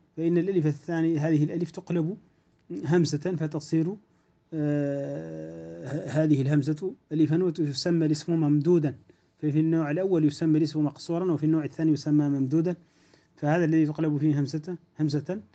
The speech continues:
يقال حمراء، ويقال، آه، صفراء ونحو ذلك، فهذه هي ألف التأنيث ممدودة.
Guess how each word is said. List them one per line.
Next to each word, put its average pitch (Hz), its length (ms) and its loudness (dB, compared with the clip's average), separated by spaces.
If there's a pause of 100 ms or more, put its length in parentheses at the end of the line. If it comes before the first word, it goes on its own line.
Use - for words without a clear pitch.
(300)
يقال 156 480 0
حمراء، 165 760 0 (680)
ويقال، 151 800 2 (520)
آه، 143 1080 -6
صفراء 160 760 -2 (580)
ونحو 147 840 -2
ذلك، 139 420 0 (500)
فهذه 147 640 2 (340)
هي 151 260 2
ألف 135 180 -2
التأنيث 143 400 -2
ممدودة. 147 440 0